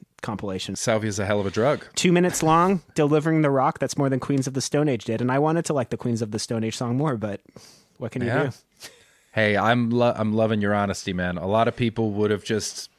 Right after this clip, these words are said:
Speaker 2: gone with the flow, you know?
Speaker 1: Yeah.
Speaker 2: And, uh, and said Queens of the Stone Age over Nickelback, but you, you're a brave boy.
Speaker 1: <laughs>
Speaker 2: Uh,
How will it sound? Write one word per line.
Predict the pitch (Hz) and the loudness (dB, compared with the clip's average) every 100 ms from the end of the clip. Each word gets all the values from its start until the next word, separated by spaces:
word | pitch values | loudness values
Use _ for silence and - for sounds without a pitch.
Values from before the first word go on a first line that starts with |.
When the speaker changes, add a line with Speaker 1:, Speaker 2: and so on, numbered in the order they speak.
| - | -2
Speaker 2:
gone | 113 107 | 0 0
with | 107 | -2
the | 107 | -4
flow, | - 113 107 101 95 _ | -4 0 2 2 -2 _
you | 110 98 | -4 0
know? | 101 127 - | 0 -2 -4
Speaker 1:
Yeah. | 135 131 127 - | -4 -2 -2 -2
Speaker 2:
And, | 107 101 | -2 2
uh, | 104 104 104 | 2 2 0
and | 92 101 | -2 -4
said | 92 107 104 101 110 - 110 | -2 0 0 -2 -8 -10 -6
Queens | - 110 107 | -2 -2 -2
of | |
the | |
Stone | 104 113 104 | -2 -2 -2
Age | 104 | -2
over | 101 | -2
Nickelback, | 104 104 98 87 87 82 | -2 -2 -2 -2 -4 -4
but | 98 92 | -6 -4
you, | 104 110 123 127 _ - | -2 -2 -4 -6 _ -8
you're | 104 | -6
a | |
brave | 92 107 98 - | 0 0 0 -2
boy. | 98 85 78 _ _ _ - | -4 -4 -8 _ _ _ -8
Speaker 1:
<laughs> | 135 - - - - - - - - - _ _ _ - - - - - | -8 -8 -14 -18 -20 -20 -20 -20 -20 -20 _ _ _ -12 -10 -12 -8 0
Speaker 2:
Uh, | 113 110 113 | 2 4 0